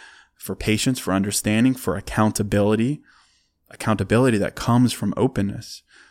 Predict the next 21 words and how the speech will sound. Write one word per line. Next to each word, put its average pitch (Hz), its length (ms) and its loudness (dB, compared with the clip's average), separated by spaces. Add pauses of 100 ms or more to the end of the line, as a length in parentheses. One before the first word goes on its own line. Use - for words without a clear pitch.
(220)
And 151 100 -4
just 190 180 0
in 165 100 4
general, 156 500 0 (340)
more 123 360 2
empathy, 120 560 -2 (340)
more 131 340 2 (180)
human 135 560 4 (180)
empathy. 117 460 -2
Not 135 240 -2
men 120 240 6
are 127 100 6
this 113 240 0
way, 113 240 2
women 123 320 4
are 117 120 4
that 101 240 0
way, 107 180 0
but 101 180 -4
we're 113 160 0
all 127 240 4